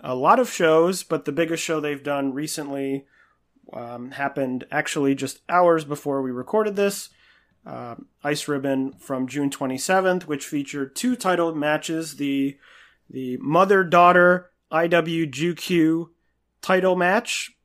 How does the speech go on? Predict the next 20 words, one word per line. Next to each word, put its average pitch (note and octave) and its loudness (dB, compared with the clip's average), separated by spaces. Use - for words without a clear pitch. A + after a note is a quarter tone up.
between C#3 -2
Hamuko C#3+ -2
Hoshi C#3 -4
and B2 -10
Ibuku C#3+ -6
Hoshi, F#3+ -6
and F3+ 0
a D#3+ 0
Triangle G#3+ 2
Ribbon D3+ 0
title D#3+ -2
match D3 -8
with C#3 -4
Tei C#3+ 0
Hanma C3+ 2
successfully E3 -2
defending C#3 0
her D3 0
Triangle C#3 0
Ribbon B2+ -4